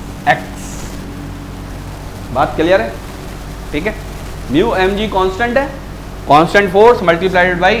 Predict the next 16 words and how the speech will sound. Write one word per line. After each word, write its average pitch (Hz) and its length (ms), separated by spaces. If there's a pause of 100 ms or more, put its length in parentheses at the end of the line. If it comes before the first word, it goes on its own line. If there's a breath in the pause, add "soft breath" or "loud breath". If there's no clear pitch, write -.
(240)
x - 200 (160)
is 165 160
equal 196 320
to 254 80 (500)
zero। 170 240
निकालना 247 360
क्या 339 100
है 302 80
बच्चों 294 260
हमें? 285 220 (1200)
निकालना 175 440
हमें 208 200
यहाँ 202 160
पर 208 120
क्या 196 140
है? 226 180